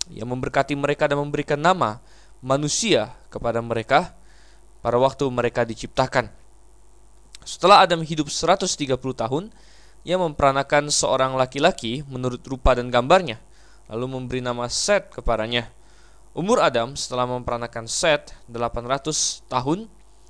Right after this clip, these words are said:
dan ia memperanakan anak-anak lelaki dan perempuan. Jadi Adam mencapai umur sembilan ratus tiga puluh tahun, lalu ia mati." Kejadian pasal lima melanjutkan Kejadian pasal empat dan Kejadian pasal tiga, di mana ini adalah dunia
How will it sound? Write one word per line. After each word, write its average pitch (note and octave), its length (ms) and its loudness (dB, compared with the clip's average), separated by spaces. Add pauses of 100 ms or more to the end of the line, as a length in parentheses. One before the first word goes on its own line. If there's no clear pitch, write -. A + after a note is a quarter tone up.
(200)
dan A2+ 160 -12
ia D#3 220 4
memperanakan D3+ 920 -2
anak-anak D3 480 -2
lelaki C3+ 400 0
dan B2 160 -4
perempuan. A#2 480 2 (560)
Jadi A2 220 -10
Adam C#3+ 320 2
mencapai B2+ 340 0
umur E3 380 0
sembilan B2+ 480 -4
ratus E3 400 -2
tiga C#3 240 -4
puluh C#3 180 -6
tahun, C3 380 -2 (480)
lalu B2+ 420 4
ia A#2 220 0
mati." A2+ 480 -6 (2000)
Kejadian F3 320 -2
pasal F3+ 240 0
lima D#3+ 400 0 (240)
melanjutkan D3 720 2
Kejadian A#2+ 400 -4
pasal A#2+ 240 -6
empat B2 320 -2
dan A#2+ 80 -10
Kejadian A2+ 220 -6
pasal A#2+ 180 -8
tiga, A2 400 -4
di G#2 80 -14
mana B2 240 -4
ini C#3+ 160 -6
adalah C#3+ 240 0
dunia D#3 400 -4